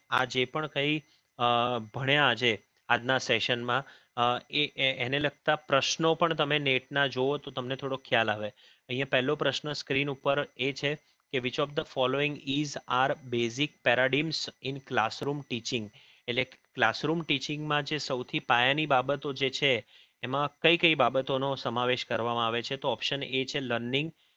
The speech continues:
ઓપ્શન બી છે ઇન્સ્ટ્રક્શનલ, અ, ઓપ્શન સી both A અને B અને D none of the above. સી, આ ટાઈપના જે ક્વેશ્ચન્સ છે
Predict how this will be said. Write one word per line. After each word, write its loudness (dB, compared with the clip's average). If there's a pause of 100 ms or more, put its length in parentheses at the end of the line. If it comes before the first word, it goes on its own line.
(200)
ઓપ્શન -4
બી -2
છે 0 (200)
ઇન્સ્ટ્રક્શનલ, -4 (420)
અ, -8
ઓપ્શન -6
સી -4 (100)
both -4
A 4
અને 2
B -2 (300)
અને -2
D -4 (420)
none 0
of 0
the -2
above. 0 (300)
સી, -2 (220)
આ 4
ટાઈપના -2
જે -2
ક્વેશ્ચન્સ -4
છે 4